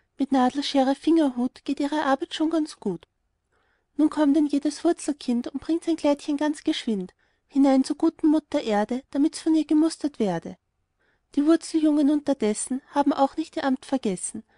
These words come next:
Mit Pinsel, Bürste, Farbtopf gehen sie den Käfern an den Schopf. Und als der Frühling kommt ins Land, ziehen gleich einen bunten Band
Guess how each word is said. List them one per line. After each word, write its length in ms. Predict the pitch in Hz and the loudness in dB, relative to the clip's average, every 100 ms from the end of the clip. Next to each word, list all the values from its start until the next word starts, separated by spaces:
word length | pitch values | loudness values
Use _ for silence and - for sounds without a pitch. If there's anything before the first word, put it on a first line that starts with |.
| _ _ _ | _ _ _
Mit 160 | 277 - | -2 2
Pinsel, 280 | 320 320 | 2 2
Bürste, 380 | 302 302 311 - | 0 0 0 -6
Farbtopf 680 | - 294 302 - 247 - _ | -2 -2 -2 -2 -6 -6 _
gehen 140 | - 311 | -6 -4
sie 100 | 320 | -2
den 180 | 320 | -2
Käfern 360 | - 311 - 285 | 0 -2 0 0
an 100 | 294 | 0
den 160 | 277 269 | 0 -4
Schopf. 400 | - 180 - _ _ _ _ _ _ _ _ _ | -4 -10 -12 _ _ _ _ _ _ _ _ _
Und 100 | 254 | 0
als 200 | 285 277 | 2 2
der 100 | - | -2
Frühling 400 | - 330 330 320 | 0 4 6 6
kommt 260 | - 269 254 | 2 -2 0
ins 240 | 285 - | 0 0
Land, 340 | 233 214 233 - _ | 0 0 -2 -6 _
ziehen 200 | - 311 | -4 -2
gleich 280 | - 269 277 | 2 2 2
einen 220 | 294 294 | 2 2
bunten 380 | 285 339 - 294 | 2 0 0 -2
Band 340 | 247 202 190 | 0 0 -4